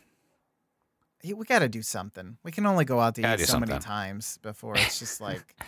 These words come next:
Speaker 2: <laughs> Yeah,
Speaker 1: let's do something
Speaker 2: all
Speaker 1: else.
Speaker 2: gets old. Well, as always, thank you for listening, and thank you to all of our special, special patrons, but even a more special thanks to those arbiters of awesomeness,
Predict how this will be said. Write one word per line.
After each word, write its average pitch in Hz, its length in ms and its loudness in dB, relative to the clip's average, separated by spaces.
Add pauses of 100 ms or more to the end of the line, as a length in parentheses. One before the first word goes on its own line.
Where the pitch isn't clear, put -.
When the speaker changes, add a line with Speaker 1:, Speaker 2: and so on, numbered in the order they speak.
(340)
Speaker 2:
<laughs> - 580 -20
Yeah, 69 160 -2
Speaker 1:
let's 62 100 2
do 160 60 -2
something - 280 -10
Speaker 2:
all 78 100 2
Speaker 1:
else. 73 60 -2
Speaker 2:
gets 67 160 0
old. 58 200 0 (1200)
Well, 113 340 2 (340)
as 123 220 4
always, 147 640 6 (460)
thank 143 280 2
you 139 240 8
for 120 180 4
listening, 180 680 4
and 110 240 4
thank 339 420 2
you 147 220 6
to - 180 2
all 120 100 4
of 117 80 0
our 110 60 8
special, 107 520 2 (360)
special - 320 4
patrons, 104 640 2
but 107 120 2
even 113 160 6
a 104 40 8
more 98 160 6
special - 400 2
thanks 104 360 2
to - 100 0
those 98 220 6
arbiters 208 480 4
of 139 80 6
awesomeness, 110 680 4